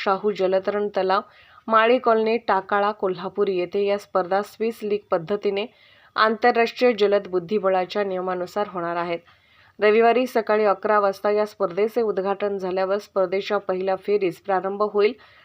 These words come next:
या स्पर्धेमध्ये नऊ वर्षाखालील मुलांसाठी एक एक दोन हजार पंधरा ला किंवा त्यानंतर जन्मलेल्या मुला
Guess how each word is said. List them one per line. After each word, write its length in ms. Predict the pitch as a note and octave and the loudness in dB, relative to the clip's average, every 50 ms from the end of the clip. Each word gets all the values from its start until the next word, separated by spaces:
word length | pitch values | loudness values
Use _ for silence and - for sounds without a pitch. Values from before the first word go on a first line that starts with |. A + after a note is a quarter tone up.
| _ _ _ _ - | _ _ _ _ 0
या 140 | A3+ A#3+ A#3 | 2 2 2
स्पर्धेमध्ये 680 | A3+ - B3 A#3 A3 A3 G#3+ B3 B3+ B3+ B3+ B3 C4 | 2 4 4 4 4 6 4 4 4 4 4 4 4
नऊ 200 | C4 B3 A#3+ A#3 A3+ | 2 2 2 2 2
वर्षाखालील 600 | G#3+ G3+ G3+ - - A3 G#3+ A3 G#3 G#3 G#3 G3+ | 2 0 0 -2 -2 -2 0 0 0 0 0 -2
मुलांसाठी 720 | G3 F3+ F3+ F#3+ G3 G3 G3 - G#3 F#3+ - G#3+ G#3 - - | -2 -2 0 0 0 -2 -2 -2 -4 -4 -2 -4 -4 -4 -2
एक 240 | - F#3+ F#3 F#3+ G#3 | -4 -4 -4 -2 -4
एक 160 | G#3 G3+ G3+ | -4 -4 -2
दोन 180 | F#3 F#3+ F#3 F#3+ | -4 -4 -2 -2
हजार 220 | F#3 G3 F#3+ G3 | -2 -2 -4 -2
पंधरा 420 | F#3+ - F#3 F3 E3+ F3 G3+ G#3+ | -2 -4 -4 -4 -4 -4 -4 -2
ला 180 | G#3 F3 D3 D3 - _ _ _ - - _ _ _ _ | -2 -2 -2 -4 -6 _ _ _ -20 -20 _ _ _ _
किंवा 240 | - A3 G#3 A3 A3+ | -2 0 2 2 2
त्यानंतर 640 | A3+ A3+ - A3 G3+ G#3 A3 A3+ A3+ G#3+ - A3+ A3+ A3+ F#3+ | 2 2 2 2 2 2 2 0 0 0 0 -2 -2 -2 -2
जन्मलेल्या 600 | G3+ F#3+ F#3 F#3+ G3 G3+ G3 G3 F#3+ F#3+ F#3+ G3+ A3 - _ _ _ _ _ _ _ - | -2 -2 -2 -2 -2 -2 -2 0 -2 0 -2 -2 -4 -6 _ _ _ _ _ _ _ -6
मुला 440 | G#3 G#3+ A3 A3+ A#3 A#3 B3 B3 | -2 0 2 2 4 4 2 2